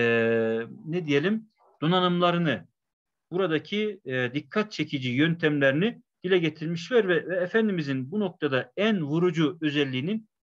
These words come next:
empati. Yani bugün, e, bu batılı kelimeleri şahsen çok sevmiyorum ama anlaşılması açısından ifade etmemiz gerekiyor. Yani karşınızdaki insanın yerine kendinizi koyarak iletişimde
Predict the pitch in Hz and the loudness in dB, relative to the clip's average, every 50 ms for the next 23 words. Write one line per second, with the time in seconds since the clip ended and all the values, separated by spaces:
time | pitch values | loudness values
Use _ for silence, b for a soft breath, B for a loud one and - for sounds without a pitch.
0 | _ - 170 190 190 175 185 - 180 180 - 156 120 98 - - _ _ _ _ | _ -4 -2 -2 -2 -2 -2 -2 -2 0 0 0 0 0 -4 -10 _ _ _ _
1 | _ _ _ - - 151 151 147 139 127 123 120 127 - _ _ - - 151 156 | _ _ _ -4 -2 0 0 0 0 -2 -4 -6 -8 -14 _ _ -6 -6 -2 -2
2 | 165 165 165 170 165 165 _ _ _ _ _ _ _ _ - - - - 135 123 | 0 -2 -2 -4 -8 -16 _ _ _ _ _ _ _ _ -18 -16 -14 -12 -10 -10
3 | 123 123 123 127 131 131 131 135 _ - 180 175 160 165 170 170 170 180 180 175 | -10 -10 -10 -10 -12 -12 -14 -16 _ -4 -4 -2 0 0 -2 -2 -2 -6 -6 -6
4 | 175 - 175 170 170 170 170 170 165 151 - - - 175 170 - - 160 147 - | -2 -2 -2 0 0 2 2 0 0 -2 -4 -2 -2 -4 -4 -4 -6 -10 -10 -8
5 | - 175 165 - - - 160 151 151 170 220 226 208 165 143 135 131 147 156 160 | -8 -8 -8 -6 -2 0 0 0 2 2 2 2 2 2 2 2 0 0 -2 -4
6 | 151 - - - 160 160 156 - - 170 147 151 - - - 131 135 160 190 202 | -6 -6 -8 -6 -4 -4 -4 -4 -4 -4 -6 -6 -8 -8 -4 -2 0 0 0 -2
7 | - _ _ _ _ _ - - - - 156 151 151 151 147 - - 151 156 156 | -4 _ _ _ _ _ -18 -10 -2 0 0 2 2 0 -2 -2 -4 -2 0 0
8 | 143 131 127 123 117 113 110 - 170 202 226 226 - _ _ _ _ _ _ _ | 0 0 0 0 0 -2 -2 0 0 0 0 0 -6 _ _ _ _ _ _ _
9 | _ - 147 175 185 180 165 165 175 - - 175 180 175 - - 185 196 190 175 | _ 0 2 2 2 2 0 -4 -6 -2 0 0 0 0 -2 -6 -6 -6 -6 -4
10 | 170 196 190 196 233 240 196 190 185 170 - - 175 185 202 190 156 139 - - | -4 -4 -4 -4 -8 -6 -4 -4 -4 -4 -2 -2 0 2 2 0 0 -4 -8 -14
11 | _ _ _ _ _ _ _ _ - 131 151 175 175 180 208 226 214 214 - 175 | _ _ _ _ _ _ _ _ -2 2 2 2 4 2 2 0 0 -2 -4 -4
12 | 180 180 175 180 180 185 175 208 190 - - 156 156 185 202 190 156 117 - - | -2 -2 -2 0 0 0 -2 -2 -6 -4 0 2 4 4 4 4 2 0 -2 -8
13 | _ _ - 147 143 147 147 147 127 - - 139 135 127 120 107 101 - | _ _ -10 -8 -8 -6 -6 -8 -10 -8 -4 -2 0 2 2 2 0 -4